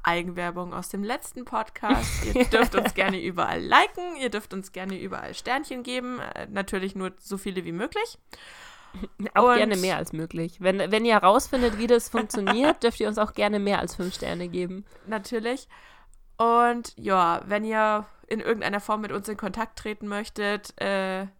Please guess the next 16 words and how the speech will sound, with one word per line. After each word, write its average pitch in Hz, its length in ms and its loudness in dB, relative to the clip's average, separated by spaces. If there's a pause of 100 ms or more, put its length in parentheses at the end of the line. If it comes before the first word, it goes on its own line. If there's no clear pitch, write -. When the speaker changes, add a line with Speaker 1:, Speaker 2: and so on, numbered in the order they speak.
(140)
Speaker 1:
Shadows 202 400 0
Craving 190 380 -2
und 190 140 -8
Cisapino 185 600 -8
auf 175 460 -4 (120)
Instagram. - 520 -6 (300)
Speaker 2:
Genau. 226 420 -8 (580)
Speaker 1:
Habe 226 140 0
ich 208 80 -6
dann 220 140 -6
Speaker 2:
Ja. - 60 -4
Speaker 1:
alles 220 280 -10
schön 233 180 -4
zusammengefasst? 233 720 -8
Speaker 2:
Ich - 120 -20
glaub, 330 160 0